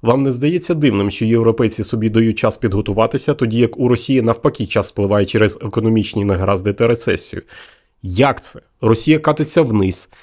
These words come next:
і замість того, щоб наважитись на останній відчайдушний крок, коли ще Європа не готова,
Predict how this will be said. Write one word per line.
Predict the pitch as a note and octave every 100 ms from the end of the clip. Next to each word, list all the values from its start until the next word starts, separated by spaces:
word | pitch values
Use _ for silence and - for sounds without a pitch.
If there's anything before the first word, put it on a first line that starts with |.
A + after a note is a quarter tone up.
| _
і | -
замість | A2+ C3+ C3
того, | D3+ C3+
щоб | C3+
наважитись | A#2+ B2+ B2 A2+ A2+ A#2+ -
на | A#2+
останній | B2+ - A2 G2 G2+
відчайдушний | G2+ - A2+ G#2 G2+ - G2+
крок, | - A2 - - - _
коли | B2+ C3
ще | - A#2+
Європа | A2 A2+ A2 G#2
не | G2+
готова, | G2 - A2+ F2+